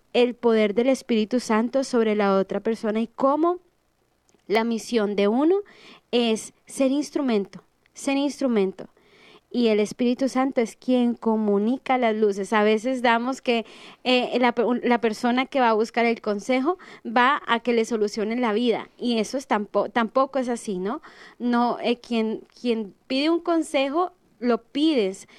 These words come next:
pero es finalmente tú quien decides, porque si no, después vas a echarle la, la culpa. "Ay, no, es que fue el padre,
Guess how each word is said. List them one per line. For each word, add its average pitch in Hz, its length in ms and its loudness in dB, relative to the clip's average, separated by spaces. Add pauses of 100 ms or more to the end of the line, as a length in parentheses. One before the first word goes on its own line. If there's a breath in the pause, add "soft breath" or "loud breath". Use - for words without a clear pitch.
(140 loud breath)
pero 240 240 0
es 233 260 -2
finalmente 247 640 -4
tú 311 380 -2
quien 339 300 0
decides, 233 480 0
porque 233 280 -2
si 240 160 -8
no, 226 140 0
después 233 260 -2
vas 254 240 0
a 269 80 0
echarle 262 360 0
la, 269 200 0
la 240 200 -2
culpa. 247 360 -2 (280 loud breath)
"Ay, 311 240 2
no, 269 320 -2
es 254 220 0
que 277 120 -2
fue 285 140 -2
el 269 100 -2
padre, 254 500 0